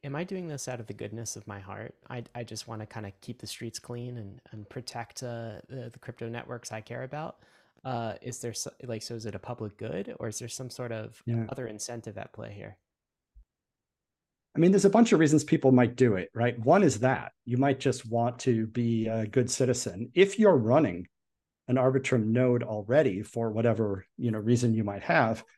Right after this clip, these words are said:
Speaker 2: then it's really cheap to be a validator, um, because all, all the validator does is, the validator is already, uh,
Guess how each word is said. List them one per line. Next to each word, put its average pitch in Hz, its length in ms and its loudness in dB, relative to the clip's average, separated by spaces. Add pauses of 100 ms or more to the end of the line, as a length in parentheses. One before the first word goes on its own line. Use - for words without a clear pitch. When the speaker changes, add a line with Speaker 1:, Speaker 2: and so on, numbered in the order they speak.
(380)
Speaker 2:
then 175 200 8
it's - 160 4
really 180 260 6
cheap - 420 2
to - 120 0
be 117 300 8
a 110 60 4
validator, 98 600 -2 (560)
um, 123 300 2
because 131 600 6
all, 151 380 6 (100)
all 156 140 8
the 175 120 4
validator 127 500 8
does 117 560 4
is, 117 500 -2 (440)
the 147 80 6
validator 175 480 8
is 131 140 4
already, 120 640 4
uh, 107 200 -4